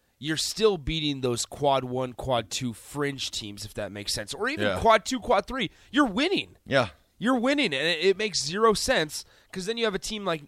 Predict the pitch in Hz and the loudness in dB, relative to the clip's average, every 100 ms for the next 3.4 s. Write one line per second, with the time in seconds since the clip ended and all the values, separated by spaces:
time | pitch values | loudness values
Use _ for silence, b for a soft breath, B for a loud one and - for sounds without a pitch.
0 | - 143 156 139 - - 220 180 226 220 | -6 0 2 2 -2 0 0 2 0 2
1 | 208 117 82 - 202 170 143 151 208 185 | 4 2 0 2 4 4 2 0 0 0
2 | - 175 190 180 151 160 151 143 135 214 | -2 0 0 -2 -6 -2 0 0 -2 -4
3 | 247 139 127 | -4 -2 -4